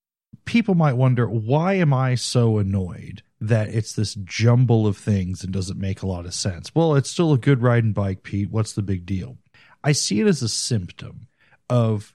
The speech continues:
how, and I've talked about this a little bit before on the show, how picky people are about motorcycles and how it's hard to have a runaway success with a bike because,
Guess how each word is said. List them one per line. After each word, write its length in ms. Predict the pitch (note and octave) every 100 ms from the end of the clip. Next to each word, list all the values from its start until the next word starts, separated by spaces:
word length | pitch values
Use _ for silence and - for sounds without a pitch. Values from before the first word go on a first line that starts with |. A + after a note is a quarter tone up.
| -
how, 200 | - A2+
and 100 | B2
I've 140 | C3+
talked 220 | - F3
about 140 | - C3
this 160 | G#2+
a 40 | A#2
little 140 | D#3
bit 220 | D#3+ -
before 320 | - - A#2+ G#2
on 60 |
the 60 | F2
show, 240 | - A#2
how 300 | F#2 D3 C#3 -
picky 720 | G#2 - F#3 - F#2 C#2 - _ _ _ -
people 400 | - A#2+ A#2+ G#2
are 240 | G2 F#2+
about 360 | F#2 F#2 F2+ -
motorcycles 920 | G2+ G2+ F#2+ F2 - - - - - - _ _ _ -
and 120 | B2+
how 520 | A2 C#3 B2+ A#2+ A#2 - _ _ C3+
it's 140 | -
hard 260 | - D3 C#3
to 60 |
have 200 | B2 C#3+
a 80 | A#2+
runaway 640 | G2+ A2 A#2+ A2+ G#2+ G#2
success 640 | G2 - G#2+ - A#2+ G#2 -
with 100 | F#2
a 60 |
bike 400 | F2 G#2 F#2 - -
because, 480 | G2+ - G2+ G2